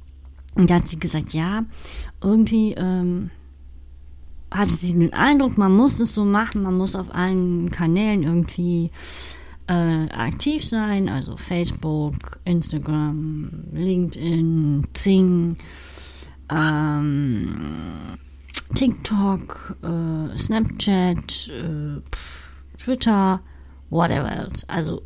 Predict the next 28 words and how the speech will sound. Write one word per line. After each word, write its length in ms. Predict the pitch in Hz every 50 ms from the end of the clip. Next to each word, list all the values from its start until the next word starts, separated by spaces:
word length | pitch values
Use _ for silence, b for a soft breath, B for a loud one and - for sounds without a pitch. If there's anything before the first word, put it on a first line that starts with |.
| - -
ne, 260 | 202 220 240 226 -
alles 240 | - 185 196 185 185
unbezahlte 520 | 202 202 196 - - 202 175 175 - 175
Werbung 260 | 190 196 196 208 220
hier. 200 | 214 226 220 220 - - b b b b b b b b - - - - - - - - - - - - - - - - -
Und 340 | 214 202 202 185 196 185 -
man 140 | 196 190 196
muss, 340 | 196 208 202 - - - -
ähm, 520 | - 185 180 180 180 175 175 175 175 175 - - - - - - -
also 220 | 175 170 170 170
hat 220 | - - 180 170
ihr 160 | - - 196 185
gesagt, 400 | 175 165 165 185 214 196 - 165
wenn 80 | 160
man 140 | 156 147 -
erfolgreich 440 | - - - - 269 - - 226 -
sein 200 | - 185 180 175
will, 140 | 175 170 165
muss 240 | 160 151 - -
man 140 | - 123 -
auf 160 | - - - - - -
allen 460 | - 170 175 175 180 175 175 175 175
Kanälen 760 | - - - 127 127 135 147 165 165 156 156 156 156 151 147
präsent 520 | - - - 147 151 160 170 160 151 131
sein. 260 | - 160 - - - - - - - - b b b b b b b b b b b b b b b b b b b b - - - - - - - - - - - - - - B B B B B B B B B -
Ich 260 | - 214 240 240 -
würde 200 | 214 196 185 180
sagen, 460 | 170 160 156 160 165 160 170 190 196